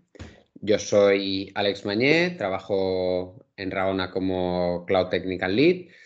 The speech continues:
y me podéis encontrar en, en Twitter y en otras redes sociales con, con este usuario, ¿vale?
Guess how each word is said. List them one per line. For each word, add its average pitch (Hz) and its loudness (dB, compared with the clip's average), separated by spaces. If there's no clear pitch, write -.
y 101 2
me 92 0
podéis 90 -2
encontrar 87 -2
en, 85 -4
en 87 -8
Twitter 92 0
y 87 0
en 90 -2
otras 90 -2
redes 90 0
sociales 104 -2
con, 87 -10
con 92 -10
este - -10
usuario, - -10
¿vale? 113 -14